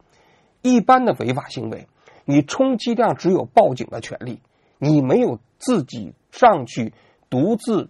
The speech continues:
制止这个违法行为的权利。这项权利仅仅属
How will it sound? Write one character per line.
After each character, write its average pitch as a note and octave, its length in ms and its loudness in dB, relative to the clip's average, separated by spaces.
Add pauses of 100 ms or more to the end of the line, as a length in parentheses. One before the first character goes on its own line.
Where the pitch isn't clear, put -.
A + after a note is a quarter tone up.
(140)
制 A3 300 2
止 A2 340 -12 (160)
这 G#3 140 2
个 C3+ 120 -2
违 A#2 220 0
法 - 180 -6
行 A2+ 180 -10
为 A2 80 -8
的 A#2 80 -12
权 - 200 -20
利。 B2+ 140 -18 (420)
这 C4+ 220 4
项 D3+ 200 -4
权 A#2+ 200 -8
利 C3 160 -2 (320)
仅 A3+ 320 4
仅 G#3 220 2
属 - 200 -8